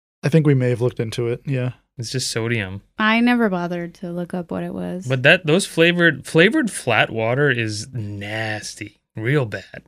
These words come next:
Speaker 1: It's not
Speaker 3: Not even the hint?
Speaker 1: ideal.
Speaker 2: I don't like it. It t-, because I think with sparkling water, what you're, what you're paying for is the sensation of the bubbles, which do have a flavor. You know, they have a kind of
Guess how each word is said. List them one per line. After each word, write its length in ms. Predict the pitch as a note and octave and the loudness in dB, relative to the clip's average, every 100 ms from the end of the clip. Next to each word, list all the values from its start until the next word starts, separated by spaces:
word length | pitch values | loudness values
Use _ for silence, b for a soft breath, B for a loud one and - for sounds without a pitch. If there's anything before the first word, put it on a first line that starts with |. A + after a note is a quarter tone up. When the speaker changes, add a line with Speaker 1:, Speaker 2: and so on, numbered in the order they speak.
| _ _ - | _ _ -6
Speaker 1:
It's 160 | - | 2
not 220 | A#3 B3+ | 4 8
Speaker 3:
Not 220 | B3 C4 C#4+ | 8 8 6
even 260 | D4 C#4 | 6 4
the 80 | A#3+ | 6
hint? 160 | - - | 4 6
Speaker 1:
ideal. 460 | C3+ A2+ A#2 - - | 6 6 2 -4 -4
Speaker 2:
I 200 | C3 D3 | -2 0
don't 180 | F#3+ | 2
like 220 | C#3 F3 A2+ | 2 2 -2
it. 160 | - | -2
It 120 | D3+ | 0
t-, 180 | D#3+ F#3 F3+ | 0 2 4
because 460 | F#3+ B3 G#3+ F3 b b - | 6 6 6 2 b b 0
I 80 | E3 | 2
think 180 | D4 | 4
with 140 | E4+ B3+ | 2 2
sparkling 540 | - F3+ F#3+ F3+ C3+ | 4 4 4 4 2
water, 480 | A2+ G#2+ G#2+ A2 - - | 2 2 2 2 -2 -6
what 180 | C3+ C3 | 0 2
you're, 200 | C3 B2+ B2 | 2 0 -4
what 160 | C3 | -4
you're 160 | B2+ A2+ | -2 -2
paying 480 | A2 - D3 C#3+ B2 | -2 2 4 4 2
for 300 | A#2+ G#2+ G#2 | -2 -2 -2
is 160 | A2 G#2+ | -4 -6
the 100 | G#2+ | -6
sensation 680 | A#2+ A2+ - A#2 A2 A2 | -4 -4 0 0 -2 -4
of 140 | G#2+ G2+ | -6 -6
the 60 | |
bubbles, 380 | G2+ G#2 G2 G2 | -4 -4 -4 -2
which 200 | D3+ E3+ | 0 0
do 140 | B3+ C4+ | 0 2
have 120 | A#3 | 2
a 80 | F3 | 0
flavor. 480 | - D#3 A#2+ F#2 F#2+ | 2 4 4 0 -6
You 140 | G#2+ | -2
know, 120 | B2 | 0
they 140 | C3+ C3 | 2 4
have 260 | C3+ C3+ | 4 4
a 80 | C3+ | 0
kind 320 | C3 C3 C3 | 0 0 2
of 240 | A#2+ G#2 | 2 0